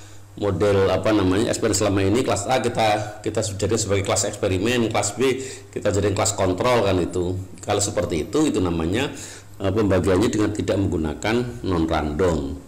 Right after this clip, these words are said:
Nah, manakala saudara menggunakan cara random itu, itulah yang namanya true experiment kan itu.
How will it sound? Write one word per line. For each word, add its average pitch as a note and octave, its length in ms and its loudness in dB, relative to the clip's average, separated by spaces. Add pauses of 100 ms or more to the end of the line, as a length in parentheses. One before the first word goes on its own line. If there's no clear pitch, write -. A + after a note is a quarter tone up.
(140)
Nah, C#2 140 -6 (600)
manakala B2+ 360 0
saudara C3+ 360 2
menggunakan A#2+ 800 2
cara A#2 240 4
random A#2+ 320 2
itu, C3+ 240 2
itulah F3+ 160 4
yang C3+ 80 4
namanya B2 320 0
true A#2+ 140 2
experiment A#2+ 580 2
kan E2+ 140 0
itu. E2 220 -4